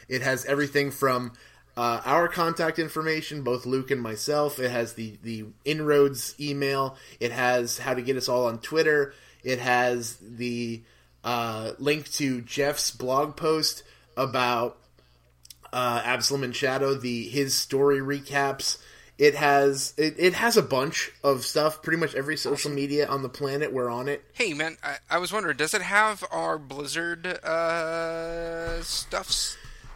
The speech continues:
Speaker 2: Whatever they call those?
Speaker 1: No, it
Speaker 2: Battle net
Speaker 1: doesn't,
Speaker 2: I Ds?
Speaker 1: uh, but
Speaker 2: We should, we should put that on.
Speaker 1: But here's the thing. Ready? Watch this. Hey guys, Future Mike here. I've now put this on. <laughs>
Speaker 2: Awesome.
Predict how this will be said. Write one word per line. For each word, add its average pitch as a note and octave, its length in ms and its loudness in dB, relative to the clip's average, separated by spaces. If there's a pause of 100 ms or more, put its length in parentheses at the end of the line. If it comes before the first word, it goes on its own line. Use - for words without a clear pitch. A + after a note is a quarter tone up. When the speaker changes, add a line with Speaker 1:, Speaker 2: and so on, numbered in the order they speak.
(120)
Speaker 2:
Whatever D3 260 -6
they D3+ 80 0
call D3+ 200 2
those? E3+ 240 2
Speaker 1:
No, A3+ 340 8
it D3 80 4
Speaker 2:
Battle D3+ 180 6
net G3+ 120 8
Speaker 1:
doesn't, D#3+ 180 6
Speaker 2:
I B2+ 40 6
Ds? B2 200 -2
Speaker 1:
uh, C#3+ 120 4
but F3+ 300 4 (300)
Speaker 2:
We D#3 100 -6
should, D#3+ 160 -2 (180)
we E3 120 -2
should D#3+ 140 -6
put D#3 120 -10
that C#3+ 140 2
on. - 40 -6
Speaker 1:
But F#3 200 8
here's F#3 300 10
the F#3 120 0
thing. F#3+ 520 2
Ready? D#3 380 6
Watch F#3+ 420 0
this. B2 420 2 (420)
Hey B3 240 4
guys, D3+ 680 4
Future A#3+ 440 4
Mike C#3+ 300 4
here. B2 380 2 (220)
I've A#3 260 10
now G3 260 8
put G#3+ 340 6
this F#3 240 10
on. G3+ 500 10
<laughs> - 40 -2 (1000)
Speaker 2:
Awesome. E3 560 10